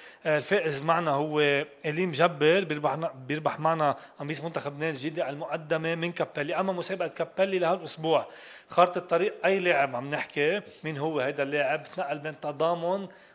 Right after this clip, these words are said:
رياضة وحكمة. بحال عرفتوه ما تنسوا تعملوا أول شيء، آه، subscribe للشانل أنت الحكم على يوتيوب،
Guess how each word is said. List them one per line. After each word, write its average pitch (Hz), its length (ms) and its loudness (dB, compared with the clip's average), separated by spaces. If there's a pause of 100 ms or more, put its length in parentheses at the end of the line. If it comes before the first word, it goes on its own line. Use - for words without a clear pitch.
(160)
رياضة 165 600 4
وحكمة. 151 600 -4 (580)
بحال 156 300 4
عرفتوه 175 400 0
ما 180 100 4
تنسوا 175 380 0
تعملوا 165 380 0
أول 156 200 2
شيء، 165 340 -2
آه، 135 480 0 (340)
subscribe 165 560 2
للشانل 160 320 0
أنت 151 160 -4
الحكم 143 420 -4
على 131 200 0
يوتيوب، 160 480 -4